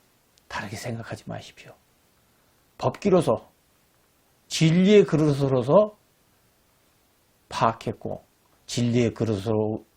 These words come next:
그릇으로서 탄생됨과 동시에 새로운 인간의 표본을, 표본을 만들어내고자 했던 것입니다. 그 새로운 인간의 표본이라는 건 뭐냐?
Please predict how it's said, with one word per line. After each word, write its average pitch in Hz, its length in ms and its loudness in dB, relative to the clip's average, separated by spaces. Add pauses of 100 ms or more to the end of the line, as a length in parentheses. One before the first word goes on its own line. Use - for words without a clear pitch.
(100)
그릇으로서 117 840 -2 (380)
탄생됨과 113 760 -2
동시에 95 500 -8 (1000)
새로운 185 500 2
인간의 165 540 4
표본을, 143 520 -2 (920)
표본을 139 500 -2 (1160)
만들어내고자 110 840 -2
했던 104 440 -12 (140)
것입니다. - 580 -16 (880)
그 117 140 -4
새로운 110 520 -4 (340)
인간의 110 480 -4 (120)
표본이라는 101 560 -8
건 104 180 -10
뭐냐? 95 280 -12